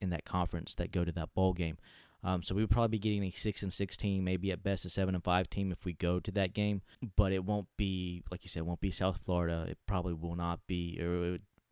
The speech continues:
definitely won't be Central Florida, probably won't even be Cincinnati. As much as it would be great on travel to, to, for all of us to go to Orlando, I, I'd much rather us play a better opponent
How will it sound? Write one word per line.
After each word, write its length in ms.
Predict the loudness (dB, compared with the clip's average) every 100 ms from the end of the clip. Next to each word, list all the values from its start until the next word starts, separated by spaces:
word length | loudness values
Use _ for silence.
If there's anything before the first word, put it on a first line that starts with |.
| -12 0
definitely 260 | 2 2 2
won't 160 | 0
be 360 | -2 -2 -4 -8 -18 _
Central 360 | -4 0 2 0
Florida, 500 | 0 2 4 2 0 -6 -4
probably 240 | 2 4
won't 140 | 4 2
even 160 | 0
be 140 | 0 -2
Cincinnati. 760 | -4 -2 0 0 0 -4 -8 -4
As 260 | -4 -4
much 320 | -4 -2 -2 -2
as 80 |
it 60 | -4
would 140 | -2
be 160 | -4 -6
great 360 | 0 2 2 2
on 160 | 0 0
travel 440 | 2 4 4 4
to, 180 | 2 2
to, 160 | 0 -2
for 360 | 2 4 4 -2 -12 _
all 180 | 6 8
of 100 | 6
us 160 | 4 2
to 100 | 4
go 160 | 4
to 120 | 6
Orlando, 460 | 4 4 2 4 4 2
I, 120 | 0
I'd 120 | 0
much 320 | 0 0 -2 0
rather 300 | 0 0 -2
us 120 | -4
play 220 | -4 -2
a 60 | -2
better 500 | -2 -2 0 0 -2
opponent 500 | 0 0 0 -4 -6